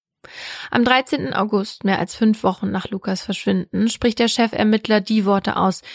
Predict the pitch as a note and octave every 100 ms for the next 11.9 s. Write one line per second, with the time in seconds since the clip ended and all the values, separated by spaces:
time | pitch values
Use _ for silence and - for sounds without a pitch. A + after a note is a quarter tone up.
0 | - - G#3 - G#3 F#3 F3+ F3+ E3+ -
1 | F#3+ - F3 - D#3+ G#3+ E3+ - - -
2 | - - A3+ - - _ - - _ _
3 | _ - G#3 F#3 F#3 - - _ - -
4 | _ _ A3+ A3+ G#3+ - G#3+ G#3+ - G3
5 | F3 F3 F#3 - _ - F#3+ G3+ F#3 F#3+
6 | G3 - - - - - - _ _ _
7 | _ _ _ _ _ - - - - -
8 | G#3+ A#3 B3 C#4 C4 B3+ A#3 - A#3+ A#3
9 | A3 - G3 - G#3 - G3 F3+ G3+ G3
10 | F#3+ G3 G#3 F#3+ - D#3 D#3+ E3+ F#3 F3
11 | E3+ F#3 - G#3 - - - G#3 -